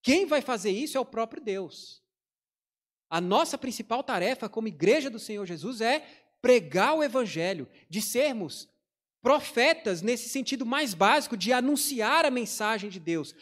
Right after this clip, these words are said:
a mensagem de salvação de Deus, de sermos luz em um mundo em trevas. E Jesus disse que quando nós fizermos isso, quando nós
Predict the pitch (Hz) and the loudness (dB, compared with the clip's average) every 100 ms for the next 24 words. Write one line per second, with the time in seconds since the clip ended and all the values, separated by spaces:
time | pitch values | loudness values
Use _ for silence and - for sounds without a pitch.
0 | - 190 220 208 - 247 254 240 220 233 | -8 -2 0 0 0 2 0 -2 -4 -2
1 | 208 202 - 208 190 170 160 139 - - | -2 -4 -4 -6 -4 -2 -2 -4 -12 -20
2 | - 180 269 262 277 - - - 202 226 | -12 -4 0 2 0 -4 -12 -8 4 8
3 | 302 381 - - - 247 330 277 208 226 | 10 8 4 -4 -2 4 6 6 4 4
4 | 269 311 - _ _ - 254 233 220 277 | 0 -2 -8 _ _ -12 -10 -2 0 -2
5 | 165 113 - - _ _ _ _ _ _ | -4 -14 -16 -20 _ _ _ _ _ _
6 | _ _ _ _ _ _ _ _ _ - | _ _ _ _ _ _ _ _ _ -2
7 | 311 330 294 277 202 156 302 - 277 254 | 0 0 -2 -4 -4 -4 -4 -4 -8 -12
8 | - 269 359 403 349 233 - 208 180 220 | -8 -4 -4 -4 -4 -4 -4 -4 -2 -2
9 | 220 139 180 202 185 - 254 262 233 214 | -4 -8 -8 -10 -10 -6 -4 0 0 0
10 | - - | -4 -10